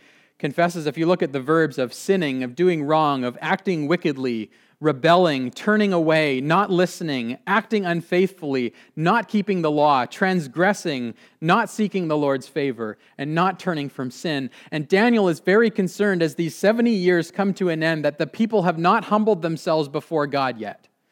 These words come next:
They have not turned to him. They have not learned the lesson that God has for them. And so he confesses the sin. And he confesses the sin with the goal of God's glory and God's mission,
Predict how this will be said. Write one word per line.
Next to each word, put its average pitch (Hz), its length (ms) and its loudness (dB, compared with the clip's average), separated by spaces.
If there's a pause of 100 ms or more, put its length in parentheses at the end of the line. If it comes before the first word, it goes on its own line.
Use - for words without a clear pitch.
(160)
They 170 100 0
have 185 160 2
not 196 260 2
turned 226 340 0
to 202 100 -2
him. 139 240 -4
They 156 80 -2
have 175 120 0
not 202 240 0
learned 196 300 2
the 180 80 0
lesson 165 600 -4 (1500)
that 139 120 -10
God 131 200 -4
has 120 260 -8
for 120 240 -8
them. 98 280 -16 (1300)
And 123 120 -12
so 143 140 -6
he 143 100 -4
confesses 131 600 -8
the 127 80 -12
sin. 110 400 -14 (1200)
And 147 80 -8
he 156 80 -6
confesses 226 540 -2
the 226 80 -4
sin 180 280 -2
with 170 140 -2
the 160 80 -2
goal 160 280 2
of 135 120 -2
God's 131 260 -2
glory 123 540 -2 (240)
and 127 160 -8
God's 120 260 -6
mission, 104 540 -12